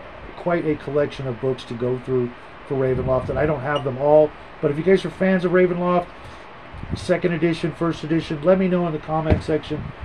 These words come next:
what you thought of it. If you're ever gonna run it again, if you have any recommendations or suggestions for people who have run it,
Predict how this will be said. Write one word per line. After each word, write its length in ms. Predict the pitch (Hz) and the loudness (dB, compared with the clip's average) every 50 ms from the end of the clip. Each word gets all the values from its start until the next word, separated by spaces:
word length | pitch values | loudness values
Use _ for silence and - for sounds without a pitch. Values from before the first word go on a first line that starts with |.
| - - - | -6 -2 2
what 240 | 165 170 165 - | 2 2 2 2
you 120 | 170 170 156 | -2 -4 -4
thought 320 | - - 175 160 156 156 | 0 4 6 6 8 6
of 80 | 156 147 | 6 4
it. 140 | 156 151 147 - - - - - | 4 2 0 -2 -6 -10 -10 -8
If 140 | - 139 135 | -6 2 4
you're 100 | 175 170 | 4 4
ever 160 | 165 156 170 | 4 2 2
gonna 220 | 147 165 160 160 151 | 2 2 2 2 4
run 200 | 143 160 156 156 | 4 4 4 4
it 100 | 156 147 | 2 0
again, 500 | 151 135 147 156 156 156 156 151 147 135 - - - - - - - - - - - | 0 0 0 2 2 2 0 0 -4 -8 -12 -16 -18 -18 -18 -18 -18 -18 -12 -4 -2
if 200 | 151 147 - - | 0 0 2 2
you 100 | 160 147 | 2 4
have 180 | 151 160 156 | 6 4 4
any 260 | 160 160 156 151 151 - - 135 - - - - 139 | 4 2 2 2 2 0 0 -6 -12 -16 -16 -8 -2
recommendations 680 | 151 160 156 - 165 147 139 151 151 143 - 156 143 131 | 0 0 0 2 0 0 2 2 2 2 -2 -6 -8 -8
or 60 | 139 | -10
suggestions 680 | 127 - 151 135 - 156 151 151 - - 151 143 139 127 - - - - - - - - | -8 -8 -8 -4 2 2 2 2 2 -4 -8 -8 -10 -12 -14 -16 -18 -18 -18 -18 -2 2
for 120 | 170 160 | 2 2
people 280 | 156 - 180 175 170 170 | 4 2 0 2 4 4
who 180 | 165 160 160 | 4 6 6
have 220 | 170 185 202 196 180 | 8 8 8 8 6
run 200 | 185 185 185 180 | 6 4 4 4
it, 120 | 180 - | 2 0